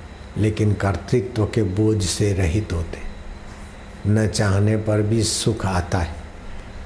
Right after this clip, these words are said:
यश आता है। ऐसे न चाहने पर भी दुख या अपयश या रोग,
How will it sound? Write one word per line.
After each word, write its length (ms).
यश 400
आता 380
है। 140
ऐसे 380
न 220
चाहने 460
पर 200
भी 180
दुख 400
या 180
अपयश 680
या 180
रोग, 420